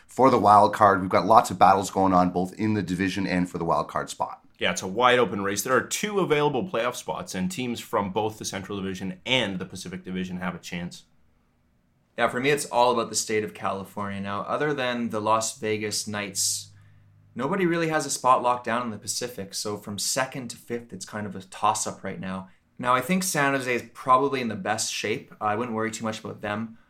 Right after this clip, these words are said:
Speaker 3: Uh, but Anaheim and Los Angeles, those are two teams that are gonna be jockeying for spots right down to the end.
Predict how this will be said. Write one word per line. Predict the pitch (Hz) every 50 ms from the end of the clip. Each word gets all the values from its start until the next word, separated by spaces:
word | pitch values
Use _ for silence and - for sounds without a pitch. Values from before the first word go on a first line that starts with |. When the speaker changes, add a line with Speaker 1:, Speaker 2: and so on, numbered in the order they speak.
| _ _
Speaker 3:
Uh, | - 104 104 101 101 101
but | 98 95 104 101 98 -
Anaheim | - 110 120 131 139 139 135 139 127 120
and | 113 110
Los | 107 107 107 - -
Angeles, | 101 101 104 104 92 101 104 - -
those | 110 107 107
are | 117
two | 110 - - 117 107
teams | - - 113 110 107 107 98
that | 98 104
are | 104 104
gonna | 104 104
be | 104 104
jockeying | 101 95 95 107 104 101 104 104 - 113 104 101
for | - 107 101
spots | - - - 101 98 98 95 - -
right | 107 107 104 101
down | - 107 104 104
to | 101 107
the | 101 101 101
end. | 98 98 101 98 -